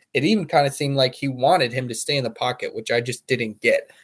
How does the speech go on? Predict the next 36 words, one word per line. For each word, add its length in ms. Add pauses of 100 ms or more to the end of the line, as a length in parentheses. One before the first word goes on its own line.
(200)
And 360
Peyton 560
moved 320
him 120
around 340
more, 380
and 180
Wilson 360
was 160
really 260
good 220
with 160
that. 380
You 120
know, 180
he 120
had 380
two 180
touchdowns, 600
a 100
high 480 (320)
completion 640
percentage. 680 (440)
And 260
I, 140 (120)
I, 60
they 280
kind, 460
in 200
the 60
second 320
half, 260
I 80
don't 140
know 140
why 500